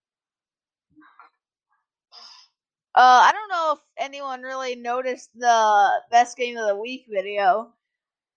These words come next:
'cause there's actually a hint. Every episode, or, like, every couple episodes, will actually have a hint to season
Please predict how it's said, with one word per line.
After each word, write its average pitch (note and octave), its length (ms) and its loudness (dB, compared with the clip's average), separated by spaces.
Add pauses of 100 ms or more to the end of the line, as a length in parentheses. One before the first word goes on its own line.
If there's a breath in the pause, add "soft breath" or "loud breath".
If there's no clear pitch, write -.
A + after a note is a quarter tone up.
(260)
'cause C4 120 2
there's C4 200 2
actually D4 560 2
a G#3+ 180 2
hint. C#4+ 500 0 (1080)
Every F4 360 2
episode, C#4 640 2
or, A3+ 140 2
like, A3+ 200 0
every C#4 260 -4
couple C#4 360 0
episodes, C4+ 460 -4
will A3+ 140 0
actually A#3+ 300 -6
have A#3+ 120 -2
a G#3 60 0
hint C4+ 340 -14
to B3 100 -20
season A3 520 -14